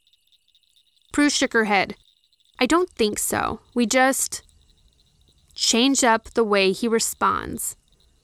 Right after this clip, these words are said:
Do you want to chat? Clap once for yes or twice for no. Is anyone here?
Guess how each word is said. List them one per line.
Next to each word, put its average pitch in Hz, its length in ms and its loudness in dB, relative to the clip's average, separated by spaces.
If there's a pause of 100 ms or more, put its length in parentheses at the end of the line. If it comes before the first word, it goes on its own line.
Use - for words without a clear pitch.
(840)
Do 269 160 4
you 302 160 4
want 277 260 2
to 269 80 2
chat? - 460 -2 (300)
Clap 220 280 2
once 208 340 -2
for 349 120 2
yes 240 540 0 (240)
or 233 160 2
twice 233 500 -2
for 254 160 0
no. 208 340 0 (1040)
Is 254 220 0
anyone 233 400 2
here? 233 400 -2